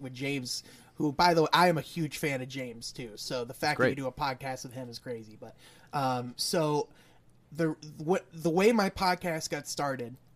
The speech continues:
Speaker 1: I, I saw the announcement trailer and stuff for your guys' podcast.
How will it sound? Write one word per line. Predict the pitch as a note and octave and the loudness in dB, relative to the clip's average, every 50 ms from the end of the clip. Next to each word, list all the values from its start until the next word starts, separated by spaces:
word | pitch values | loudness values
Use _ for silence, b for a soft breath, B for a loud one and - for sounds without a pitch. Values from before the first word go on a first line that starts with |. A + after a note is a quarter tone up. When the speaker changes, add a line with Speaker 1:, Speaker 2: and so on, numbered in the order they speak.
| _ | _
Speaker 1:
I, | - C#3 C#3 | -2 -2 0
I | - C#3+ D3 | 0 0 0
saw | - - F#3 F3 F#3 | 0 2 4 4 4
the | F#3 F#3 F3+ | 4 4 4
announcement | E3 D#3+ D#3 D#3+ - - D#3+ - | 4 4 2 2 0 -2 -4 -4
trailer | - D#3+ C#3+ C#3 C#3 C3+ C#3 | -4 -2 -2 0 0 -2 -2
and | C3+ - | -2 -2
stuff | - - - E3 D#3+ - | -2 0 0 -2 -2 -4
for | - C#3 | -6 -6
your | C3 C3+ C#3 | -4 -4 -2
guys' | C#3 C#3 C3+ B2+ B2+ B2 | -2 -2 -2 -4 -4 -8
podcast. | - - C#3 C3 B2 A#2 - C3+ B2 A2+ A2+ A2+ - | -6 -4 -4 -4 -4 -4 -6 -8 -8 -8 -10 -12 -14